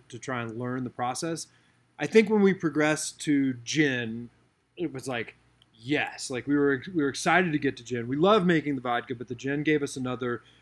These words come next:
creative component with adding botanicals. And I think as we go into more and more spirits, whether that's rye or bourbon, and we're gonna do wheated whiskey and maybe a color, a couple other styles, I think it just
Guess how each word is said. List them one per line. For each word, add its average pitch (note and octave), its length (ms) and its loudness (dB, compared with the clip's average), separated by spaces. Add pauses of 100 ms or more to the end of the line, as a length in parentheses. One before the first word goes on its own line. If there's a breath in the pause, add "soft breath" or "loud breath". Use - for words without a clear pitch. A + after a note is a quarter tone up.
(120)
creative D#3+ 500 4
component B2+ 580 -6
with B2 160 -6
adding B2+ 440 -4
botanicals. A#2+ 840 -8 (760)
And C3 120 -6
I C3 120 -2
think C3 200 -8
as A#2+ 120 -4
we B2+ 120 -4
go B2+ 240 -4
into B2 400 -6 (340 soft breath)
more D#3+ 240 4
and D#3 80 4
more D3 180 0
spirits, D3+ 540 4
whether B2+ 200 -4
that's A#2+ 220 -8
rye D3 380 2
or A#2 140 -2
bourbon, C#3+ 640 2
and A#2+ 80 -8
we're A#2 80 -14
gonna A#2 140 -14
do A2+ 260 -8
wheated D#3+ 300 2
whiskey C#3 760 0 (340 soft breath)
and C#3+ 80 -4
maybe D#3+ 200 6
a D3 120 4
color, C3+ 400 -4 (120)
a C#3+ 120 -10
couple C#3 260 -6
other A#2+ 340 -6 (100)
styles, C#3 640 0 (440 soft breath)
I C#3+ 80 -4
think F3 320 4
it F3+ 80 2
just - 300 -2